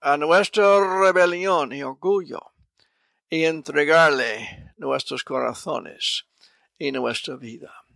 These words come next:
Amigo, Dios te ama. Dios envió a su Hijo a este mundo para librarnos de la justa condenación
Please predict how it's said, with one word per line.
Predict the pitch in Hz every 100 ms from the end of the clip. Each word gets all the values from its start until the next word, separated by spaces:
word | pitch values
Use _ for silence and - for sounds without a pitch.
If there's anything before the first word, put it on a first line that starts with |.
| _ _ _ _ _ _ _ -
Amigo, | 165 175 190 180 175 160 151 131 _
Dios | 139 170 165 156 - -
te | - 147 -
ama. | 143 151 135 107 - - -
Dios | 147 156 156 -
envió | 175 160 160 170 180
a | 180 175
su | - 185 190
Hijo | 196 214 - 214 202
a | 185
este | 202 202 - 208
mundo | 196 160 127 - - _ _ _ _ _ _ -
para | 147 160 160
librarnos | 165 160 151 165 180 180 170 -
de | 156
la | 147 143
justa | - - 185 - - 165
condenación | - 156 156 143 139 120 - 151 143 147 143